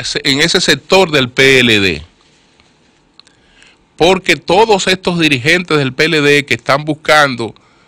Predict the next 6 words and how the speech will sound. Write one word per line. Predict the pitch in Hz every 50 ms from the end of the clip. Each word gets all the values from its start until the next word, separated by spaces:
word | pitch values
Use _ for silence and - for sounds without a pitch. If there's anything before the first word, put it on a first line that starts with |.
| _ _
la | - 98 110 117 117
candidatura | - 117 107 110 110 110 107 - - 147 160 165 156
presidencial | - 151 147 - 160 156 160 170 - - 190 180 175 175 160 165 175 170 - - _ _ _ _ _ _ _ _ _ _ _ _
son | - - - 170 175 175
gente | 185 185 190 185 - 196 185 180
con | - - 160 151 160 165 165 175 175